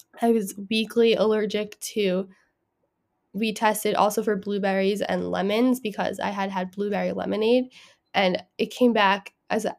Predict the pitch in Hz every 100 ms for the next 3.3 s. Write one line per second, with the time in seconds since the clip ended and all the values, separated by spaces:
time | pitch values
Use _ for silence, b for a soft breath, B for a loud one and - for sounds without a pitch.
0 | - 214 202 196 208 - 196 202 208 185
1 | 190 - 175 196 220 254 - - - 214
2 | - - - 220 196 190 208 208 208 208
3 | - -